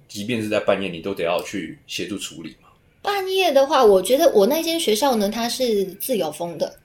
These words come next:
Speaker 1: 嗯。
Speaker 2: 所以，呃，学生五点下课过后，就是他们自己的时间。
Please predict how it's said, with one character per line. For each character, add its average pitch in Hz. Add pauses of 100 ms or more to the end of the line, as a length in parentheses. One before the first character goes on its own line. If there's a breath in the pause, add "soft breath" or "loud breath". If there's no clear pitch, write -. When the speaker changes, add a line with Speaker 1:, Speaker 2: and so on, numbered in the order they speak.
Speaker 1:
嗯。 101 (160)
Speaker 2:
所 254
以， 220 (220)
呃， 190
学 214
生 254
五 214
点 214
下 214
课 208
过 202
后， 208
就 202
是 196
他 208
们 180
自 190
己 175
的 107
时 -
间。 -